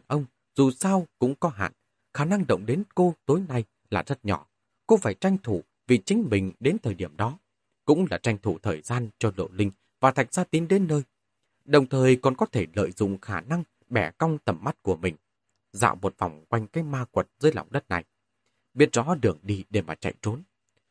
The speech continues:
Đang nghĩ như vậy, khóa ngoài cửa mở, Quy Đường Đường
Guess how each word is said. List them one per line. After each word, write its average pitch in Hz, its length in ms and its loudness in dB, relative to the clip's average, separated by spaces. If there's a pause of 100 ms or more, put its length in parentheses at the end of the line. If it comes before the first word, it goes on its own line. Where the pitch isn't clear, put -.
(260)
Đang 98 300 0
nghĩ 120 160 2
như 104 160 -4
vậy, 90 180 -4 (300)
khóa 208 120 2
ngoài 117 340 -2
cửa 95 240 -2
mở, 92 200 -2 (400)
Quy 226 120 6
Đường 120 220 2
Đường 110 200 0